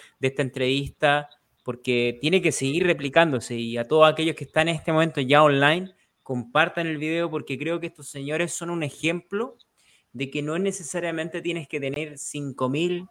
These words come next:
diez mil hembras para poder tener un negocio eficiente. ¿Cuántas personas ustedes emplean y le entregan el trabajo?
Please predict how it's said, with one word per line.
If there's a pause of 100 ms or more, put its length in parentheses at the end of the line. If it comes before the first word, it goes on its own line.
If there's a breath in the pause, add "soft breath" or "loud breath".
(100)
diez
mil
hembras
para
poder (400 soft breath)
tener
un
negocio
eficiente. (560 soft breath)
¿Cuántas
personas
ustedes
emplean (160)
y
le
entregan
el
trabajo?